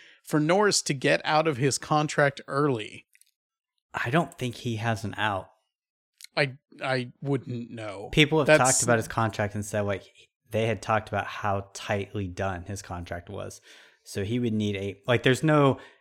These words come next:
Speaker 2: I think Max has a contract that if Red Bull falls below the top three, he can leave.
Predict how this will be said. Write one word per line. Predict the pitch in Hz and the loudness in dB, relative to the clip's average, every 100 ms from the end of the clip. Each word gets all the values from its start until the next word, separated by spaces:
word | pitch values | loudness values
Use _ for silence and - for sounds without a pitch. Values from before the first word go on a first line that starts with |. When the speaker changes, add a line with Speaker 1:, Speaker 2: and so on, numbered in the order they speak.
| _ | _
Speaker 2:
I | - | 0
think | 127 123 | 0 4
Max | 117 127 - | 6 4 4
has | 117 104 104 | -2 -2 -2
a | 107 104 101 | -2 0 -2
contract | - 110 104 - 98 - | -2 -2 -2 -2 -4 -4
that | 98 | -4
if | 101 - - _ | -6 -6 -18 _
Red | 123 110 107 | 4 4 6
Bull | 101 | 0
falls | - 104 104 | 0 0 0
below | - 101 | -2 -2
the | 98 | -2
top | - 98 | -2 -4
three, | - 95 | -6 -6
he | 98 | -6
can | 104 95 | -6 -8
leave. | 92 - | -8 -12